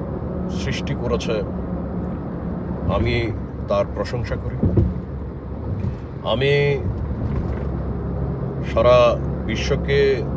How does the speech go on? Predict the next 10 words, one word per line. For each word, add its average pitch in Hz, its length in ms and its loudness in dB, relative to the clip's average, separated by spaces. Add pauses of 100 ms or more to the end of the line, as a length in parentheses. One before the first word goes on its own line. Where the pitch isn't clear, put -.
(120)
অনুরোধ 127 320 2 (100)
করব 120 320 2 (1300)
এবং 113 480 6 (920)
ফিলিস্তিনবাসীকে 135 1080 2 (840)
অনুরোধ 120 300 2 (100)
করব, 110 320 2 (1300)
এই 110 500 2 (560)
ধ্বংসস্তূপ, 135 760 2 (580)
ফিলিস্তিনের - 580 2
যে 110 300 4